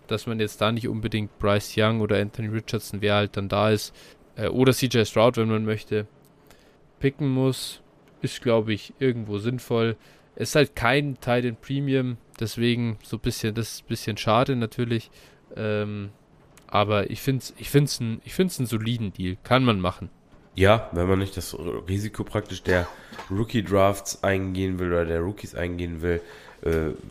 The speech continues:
Speaker 2: find ich's auch okay. Ähm, keine Ahnung, ich hätte wahrscheinlich eher probiert, statt dem eins null drei, äh, Kyler einzubauen.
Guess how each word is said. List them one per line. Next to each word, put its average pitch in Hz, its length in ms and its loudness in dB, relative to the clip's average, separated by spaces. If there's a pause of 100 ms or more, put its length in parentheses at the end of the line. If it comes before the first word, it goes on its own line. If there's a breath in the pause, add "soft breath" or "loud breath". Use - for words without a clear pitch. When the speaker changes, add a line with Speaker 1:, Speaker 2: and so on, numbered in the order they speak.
(120)
Speaker 2:
find 90 180 -2
ich's 82 140 -6
auch 85 220 -4
okay. 95 520 0 (380 loud breath)
Ähm, 85 560 0 (400)
keine 90 220 -2
Ahnung, 87 240 0
ich 90 120 -8
hätte 98 200 -4
wahrscheinlich 90 480 -2
eher 90 180 2
probiert, 90 400 -4
statt - 240 -10
dem 82 80 -4
eins 92 400 -4
null 90 300 -4
drei, 85 320 -2 (400 loud breath)
äh, 82 180 -2 (140)
Kyler 101 400 2
einzubauen. 98 800 0